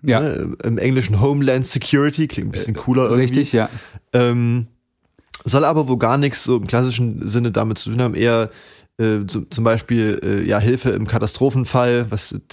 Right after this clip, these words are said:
Speaker 2: was das T H W auch macht,
Speaker 1: Mhm.
Speaker 2: beziehungsweise jetzt ja auch bei Corona wird ja auch die Bundeswehr oftmals mit, äh, unterstützend dazugerufen.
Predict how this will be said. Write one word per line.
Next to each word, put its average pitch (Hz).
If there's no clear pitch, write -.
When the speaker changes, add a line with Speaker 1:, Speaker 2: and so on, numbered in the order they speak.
Speaker 2:
was 95
das -
T -
H 104
W 120
auch 104
macht, 110
Speaker 1:
Mhm. -
Speaker 2:
beziehungsweise 101
jetzt -
ja 110
auch 101
bei -
Corona 104
wird 98
ja 101
auch 95
die 95
Bundeswehr 104
oftmals 98
mit, -
äh, 90
unterstützend -
dazugerufen. 120